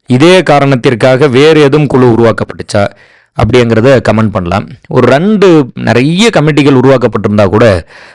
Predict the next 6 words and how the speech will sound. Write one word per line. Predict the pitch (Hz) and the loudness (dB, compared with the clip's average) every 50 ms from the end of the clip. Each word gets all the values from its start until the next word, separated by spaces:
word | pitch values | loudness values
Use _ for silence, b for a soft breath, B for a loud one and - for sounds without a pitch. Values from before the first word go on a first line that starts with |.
| B B | B B
ரெண்டு | - 127 151 196 220 202 220 | -2 0 0 2 0 0 0
காரணத்திற்கான | 156 156 143 151 170 170 170 143 170 156 135 151 143 143 | 0 0 0 0 0 -2 -2 -2 -2 -2 0 0 0 0
கமிட்டிகள் | 120 123 123 127 123 113 120 127 123 117 | 0 0 0 0 0 0 0 0 0 0
மட்டும் | 110 107 107 104 - 143 143 | 0 0 0 -2 -2 -2 0
நிறைய | 127 107 104 110 123 135 156 170 180 180 156 135 | 0 0 0 0 0 0 0 2 2 2 2 2
முறை | 120 113 123 139 | 2 2 0 0